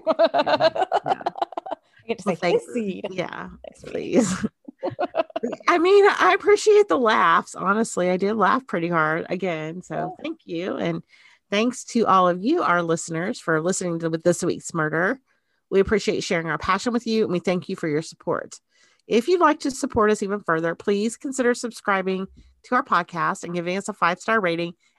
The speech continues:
Speaker 2: and a comment. Your subscription and ratings are essential to our success. You can do this on your favorite platform. For more information and links to our Facebook, Instagram, and Twitter pages,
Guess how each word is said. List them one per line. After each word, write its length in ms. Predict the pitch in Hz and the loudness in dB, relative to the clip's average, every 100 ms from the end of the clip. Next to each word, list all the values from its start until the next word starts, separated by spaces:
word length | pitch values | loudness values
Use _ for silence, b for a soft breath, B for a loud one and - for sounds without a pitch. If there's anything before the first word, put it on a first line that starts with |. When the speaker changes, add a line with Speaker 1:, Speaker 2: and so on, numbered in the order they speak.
| - | -8
Speaker 2:
and 140 | 175 | -4
a 20 | 202 | -2
comment. 580 | - 339 233 165 - _ b b b - | 0 2 2 -4 -6 _ b b b -4
Your 180 | 185 | -2
subscription 920 | 220 240 190 - - 185 - - 190 185 | -2 -2 -4 -8 -8 -8 -6 -6 -6 -4
and 160 | 175 165 | -4 -2
ratings 360 | 160 165 165 | -2 -4 -8
are 120 | - | -8
essential 420 | 175 - 143 156 160 | -8 -6 -10 -10 -12
to 140 | - | -8
our 100 | 104 | -8
success. 580 | 160 - - - - - _ _ _ | -8 -12 -8 -8 -8 -16 _ _ _
You 80 | 185 | -12
can 140 | 202 | -4
do 100 | 202 | -2
this 200 | 190 208 196 | -2 -2 -4
on 100 | 175 | -4
your 140 | 233 | -4
favorite 300 | 277 262 - | -2 -2 -4
platform. 580 | - 277 277 170 160 175 _ _ _ | -2 -2 -2 -2 -2 -2 _ _ _
For 80 | 185 | -8
more 180 | 185 185 | -4 -2
information 500 | 202 185 190 - 254 | -2 -4 -4 -4 -4
and 80 | |
links 180 | 180 175 | -4 -6
to 80 | 175 | -8
our 60 | 160 | -6
Facebook, 460 | 240 - 302 277 - | -6 -4 -4 -4 -6
Instagram, 460 | 220 226 208 196 | -8 -2 -2 -2
and 100 | 190 | -8
Twitter 240 | - 285 240 | -10 -6 -4
pages, 440 | 202 180 190 | -4 -4 -6